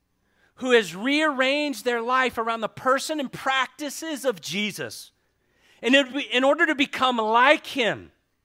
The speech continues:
so that they live in the reality of the kingdom of God. Fully surrendered,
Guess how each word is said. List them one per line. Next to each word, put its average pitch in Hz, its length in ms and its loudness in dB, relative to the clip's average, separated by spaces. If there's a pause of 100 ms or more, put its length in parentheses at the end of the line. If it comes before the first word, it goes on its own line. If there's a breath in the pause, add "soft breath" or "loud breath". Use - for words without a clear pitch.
(960)
so - 220 -12
that 185 220 -2
they 160 380 -6
live 160 640 -8
in 131 140 -14
the 127 100 -12
reality 135 680 -10
of 120 80 -20
the 127 80 -18
kingdom 170 480 -16
of 160 140 -20
God. 196 340 -16 (680)
Fully 226 520 -4
surrendered, 220 640 -8